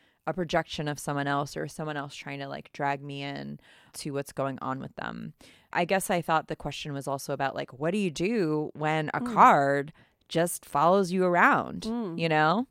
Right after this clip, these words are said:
Speaker 2: But I think that what you do is you solve the riddle of the card, which is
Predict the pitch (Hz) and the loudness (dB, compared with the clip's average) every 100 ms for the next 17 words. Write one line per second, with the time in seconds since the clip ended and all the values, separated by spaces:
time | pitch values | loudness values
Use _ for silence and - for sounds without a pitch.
0 | _ 226 233 220 269 - 269 240 - _ | _ -4 0 0 0 -2 -6 -8 -10 _
1 | - - 196 190 185 190 190 175 196 277 | -12 -2 -2 -2 -4 -6 -6 -8 -4 0
2 | 233 196 180 196 185 - 190 185 185 185 | 0 0 -4 -8 -8 -6 -2 0 0 -2
3 | 190 190 190 190 185 180 175 - - 294 | -6 -6 -4 -2 -2 -4 -8 -6 0 2
4 | 226 202 202 - 196 170 - | 2 0 -4 -4 -6 -8 -14